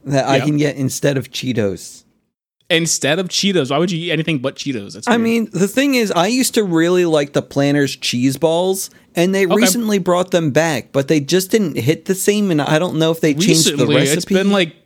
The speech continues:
Speaker 2: five years. <laughs>
Speaker 1: I
Speaker 2: Ten
Speaker 1: mean,
Speaker 2: years.
Speaker 1: it, it's still
Speaker 2: <laughs>
Speaker 1: recent enough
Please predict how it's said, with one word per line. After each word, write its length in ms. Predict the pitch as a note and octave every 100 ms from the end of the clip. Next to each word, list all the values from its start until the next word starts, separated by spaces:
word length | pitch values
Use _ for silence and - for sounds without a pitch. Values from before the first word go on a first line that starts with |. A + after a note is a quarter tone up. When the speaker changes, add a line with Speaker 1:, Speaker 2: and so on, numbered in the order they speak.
| _
Speaker 2:
five 400 | - C#3 F#3+ D#3
years. 440 | D#3+ D3+ C#3+ A#2 F3+
<laughs> 760 | D#3 - - F#3 - _ -
Speaker 1:
I 60 | G#3+
Speaker 2:
Ten 100 | A#3
Speaker 1:
mean, 220 | B3 A#3+
Speaker 2:
years. 360 | A3+ E3 F3+ -
Speaker 1:
it, 220 | G#3 A#3+
it's 260 | G#3 C4+ G#3+
still 520 | F#4 B3 A#3 A3+ G#3+
Speaker 2:
<laughs> 20 |
Speaker 1:
recent 480 | F3+ E3 G#3 G#3+ G3+
enough 460 | F3+ E3 D#3 D3+